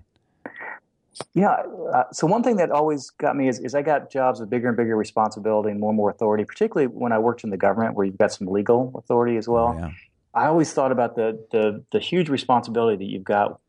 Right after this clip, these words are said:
Speaker 1: that goes along with that authority, and that, that test about the, the, the people who are, uh, told they're delivering shocks to the students, and then they hear the
Speaker 2: Oh, the Stanley
Speaker 1: screams.
Speaker 2: Milgram.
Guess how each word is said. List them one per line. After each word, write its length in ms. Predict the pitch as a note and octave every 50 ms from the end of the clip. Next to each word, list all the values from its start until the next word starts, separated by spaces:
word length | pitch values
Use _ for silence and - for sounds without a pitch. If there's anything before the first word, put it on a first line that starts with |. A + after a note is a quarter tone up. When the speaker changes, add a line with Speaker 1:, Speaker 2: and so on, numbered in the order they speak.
| -
Speaker 1:
that 160 | G2+ G#2+ G#2
goes 200 | G2+ A2 G#2+ G2
along 220 | G2 F#2+ G2+ G#2 G#2+
with 80 | G#2+
that 100 | G#2 G#2
authority, 340 | G2 F#2 - - G#2 G#2+ G#2+
and 100 | G#2 G#2
that, 220 | G#2 G#2+ A2 - -
that 140 | A#2+ G#2+
test 320 | - - D#3 D3+ D3+ - -
about 300 | B2 - A#2+ A2+ - -
the, 100 | - - - _
the, 200 | - G#2 G2+ G#2+ - _
the 140 | - G#2+ G2
people 340 | - - C#3+ C3+ - B2+
who 180 | A#2 B2 A#2 A2+
are, 160 | G#2 G2+ G2+
uh, 220 | G2 G2 F#2+ F#2 - - _ _ _ _ _ _ _ _ _ -
told 200 | - C3+ C3 B2
they're 80 | B2
delivering 380 | G#2 B2 A2+ A#2+ A2 A2 A2+ A2
shocks 500 | A2 - - A2+ A2 G#2+ G#2+ G#2+ - -
to 320 | - - A2 G2+ G2 G2 G2 - _
the 80 | - G#2
students, 540 | - - - A#2 G#2+ G#2 G#2+ A2 G#2+ - G#2
and 100 | G2+ F#2+
then 80 | F#2+
they 60 | F#2+ F#2
hear 100 | G#2 G#2+
the 80 | -
Speaker 2:
Oh, 120 | D#3+ F3 F3
the 60 | D3
Stanley 320 | A2 G#2+ - D#3+ D#3 D#3 D3+
Speaker 1:
screams. 60 | D3+
Speaker 2:
Milgram. 440 | D#3 F3 G#3 G3+ F#3 D3 B2 G2